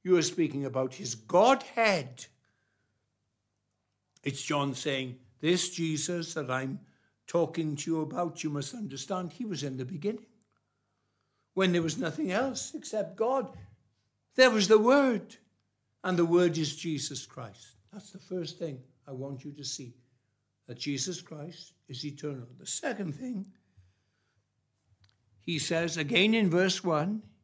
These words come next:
he says, "Jesus is a person distinct from the Father."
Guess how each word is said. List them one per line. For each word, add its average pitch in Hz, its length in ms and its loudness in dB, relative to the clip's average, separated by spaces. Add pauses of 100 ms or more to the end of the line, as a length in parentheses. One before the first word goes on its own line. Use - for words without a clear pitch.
(140)
he 147 160 -6
says, 151 540 -4 (680)
"Jesus 196 1000 0 (380)
is 160 260 4
a 139 80 2
person 151 840 0 (320)
distinct - 1080 0 (240)
from 160 680 -4 (200)
the 156 100 -6
Father." 127 500 -6